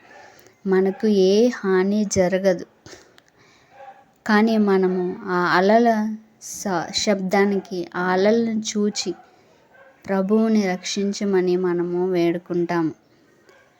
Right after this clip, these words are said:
ఇక్కడ శిష్యులు చేసిన పని కూడా అదే. వారు దేవుని ఉన్న సంగతి మరిచిపోయారు. దేవుడు ఎంత గొప్పవాడో వారికి తెలుసు. వారి ఎదుట ఎన్నో అద్భుత కార్యములు ప్రభువు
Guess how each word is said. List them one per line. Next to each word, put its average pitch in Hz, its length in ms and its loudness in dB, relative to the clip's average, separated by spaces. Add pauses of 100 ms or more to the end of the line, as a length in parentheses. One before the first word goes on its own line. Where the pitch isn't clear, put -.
(160)
ఇక్కడ 226 280 0
శిష్యులు 240 480 0
చేసిన 220 520 0 (240)
పని 202 220 2
కూడా 185 320 -2
అదే. 175 380 -2 (680)
వారు 214 320 4
దేవుని 202 600 0
ఉన్న 190 320 0
సంగతి 190 560 -2
మరిచిపోయారు. 180 920 -6 (1080)
దేవుడు 226 360 6
ఎంత 185 360 0
గొప్పవాడో 202 720 2
వారికి 190 360 -4
తెలుసు. 185 520 -6
వారి 190 280 0
ఎదుట 202 320 -2
ఎన్నో 202 320 0
అద్భుత 190 460 -4
కార్యములు 202 680 0
ప్రభువు 185 680 -2